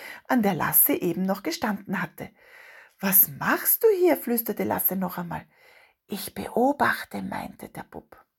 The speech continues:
Lasse schwieg für einen Moment.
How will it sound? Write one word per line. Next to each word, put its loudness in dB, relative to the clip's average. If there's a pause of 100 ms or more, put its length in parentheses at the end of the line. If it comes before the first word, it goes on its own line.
(1040)
Lasse 0
schwieg -2
für 0
einen -2
Moment. -10